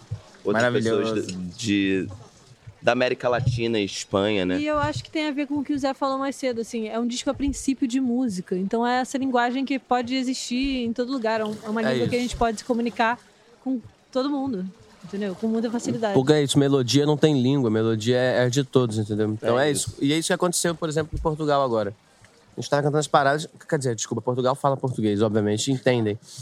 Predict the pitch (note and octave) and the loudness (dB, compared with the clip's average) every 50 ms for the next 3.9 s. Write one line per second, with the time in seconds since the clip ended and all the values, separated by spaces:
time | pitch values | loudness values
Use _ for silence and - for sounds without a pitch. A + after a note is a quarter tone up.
0 | - - - - D3 D#3 E3 E3 D#3+ F#3+ G#3 G#3 G3 G3 F#3 - - - D#3 C3 | -14 -14 -4 2 2 4 4 4 2 2 2 2 2 0 0 0 0 0 0 0
1 | A2+ A2 - _ - - - - - G3 G3 - - C3+ D3 D3+ C#3+ B2+ - D3 | -2 -4 -8 _ -20 -20 -8 2 2 2 4 4 4 4 4 2 2 2 2 2
2 | D#3+ G3+ - E3 D#3 D3+ C#3+ D3+ D#3 D#3+ G#3+ G#3 F3 C3 A2+ G#2+ A#2+ - E3+ D3+ | 2 2 2 0 2 2 4 2 4 2 2 2 2 2 0 0 0 -2 -4 0
3 | - E3+ D#3+ D#3+ D#3+ D#3 - E3+ D#3 - E3+ D3+ - - E3 D#3+ D3+ D3 | 2 2 2 4 2 0 0 -4 0 0 -2 -2 0 -4 -4 -2 -2 -4